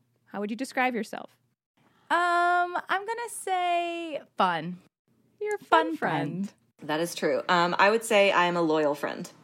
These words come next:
Speaker 1: Ladies, what would you like to do better as a friend?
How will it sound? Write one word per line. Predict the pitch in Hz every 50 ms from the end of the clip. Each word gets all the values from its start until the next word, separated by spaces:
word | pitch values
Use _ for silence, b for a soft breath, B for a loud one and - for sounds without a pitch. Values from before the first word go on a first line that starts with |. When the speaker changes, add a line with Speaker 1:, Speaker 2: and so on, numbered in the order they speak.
| _ _ _ _ _ 220
Speaker 1:
Ladies, | 240 247 233 269 277 247 - -
what | - - 226 208 202 220 247 262 - -
would | 294 285 233 -
you | 254 254 240 233 233 226 220
like | 208 202 202 202 -
to | - 202
do | 175 - 208 208 190
better | 165 _ - 190 185 185 175 143 139 113 - _ -
as | 180 175 175 170
a | 156
friend? | - - - - - - 190